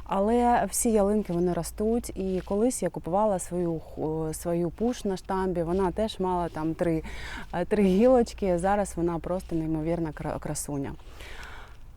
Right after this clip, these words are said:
А, тому, е, не бійтеся, купуйте ялинки. Купуйте ялинки їх у маленькому віці, тому що час летить дуже швидко.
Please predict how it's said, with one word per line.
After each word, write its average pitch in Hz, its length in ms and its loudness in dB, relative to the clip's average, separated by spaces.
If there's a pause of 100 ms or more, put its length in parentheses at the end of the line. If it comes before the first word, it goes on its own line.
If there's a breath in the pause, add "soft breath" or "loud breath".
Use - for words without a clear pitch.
(160)
А, 202 240 2
тому, 269 440 10 (320 loud breath)
е, 220 120 2
не 226 140 6
бійтеся, 240 420 2
купуйте 202 520 0
ялинки. 160 580 2 (1120)
Купуйте 214 460 2
ялинки 196 480 2
їх 185 420 -2
у 196 200 0
маленькому 180 640 0
віці, 180 400 -2
тому 175 280 2
що 175 300 -4
час 202 300 -4
летить 175 280 -2
дуже 160 200 -4
швидко. 175 540 -4